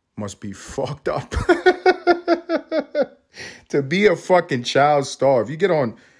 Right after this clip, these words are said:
on any website and you fucking type in Orlando Brown and you watch this guy's interviews,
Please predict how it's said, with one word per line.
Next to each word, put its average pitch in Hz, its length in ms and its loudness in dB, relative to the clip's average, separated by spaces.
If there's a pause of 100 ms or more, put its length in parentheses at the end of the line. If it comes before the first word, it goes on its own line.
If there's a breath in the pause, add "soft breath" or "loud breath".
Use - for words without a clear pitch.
(200 soft breath)
on 113 100 -6
any 139 220 -2
website 123 640 0
and 107 140 -4
you 110 80 -4
fucking 117 400 -6
type 117 320 -4
in 110 100 -6
Orlando 101 460 -4
Brown 95 360 -6
and 98 80 -4
you 98 120 -6
watch 110 240 -4
this 110 100 -8
guy's 101 240 -4
interviews, 120 600 -8